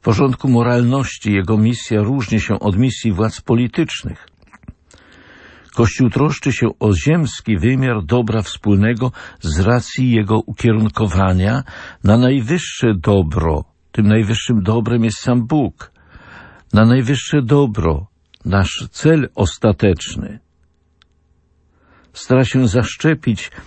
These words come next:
właściwe postawy odnośnie do dóbr ziemskich i stosunków społeczno-gospodarczych. Nauka Kościoła, ta społeczna nauka Kościoła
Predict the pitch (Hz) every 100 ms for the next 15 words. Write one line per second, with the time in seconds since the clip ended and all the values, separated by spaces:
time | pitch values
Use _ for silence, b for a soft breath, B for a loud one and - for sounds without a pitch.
0 | B 107 113 101 - 160 147 - 117 -
1 | - 160 143 80 82 73 B B B -
2 | 113 98 123 117 - 120 107 90 107 92
3 | 120 113 92 73 107 123 110 - - 117
4 | - B B B - 120 - 127 - 135
5 | 113 113 101 - 110 101 104 - 104 90
6 | 85 - - - 82 98 - - 110 98
7 | 104 85 73 - - - - _ _ _
8 | _ _ _ _ _ B B B B 101
9 | 104 123 - 104 - 127 104 82 98 113
10 | - _ _ _ _ _ _ b b _
11 | _ - 95 104 87 - - 117 131 -
12 | 131 117 110 107 139 135 117 - 107 104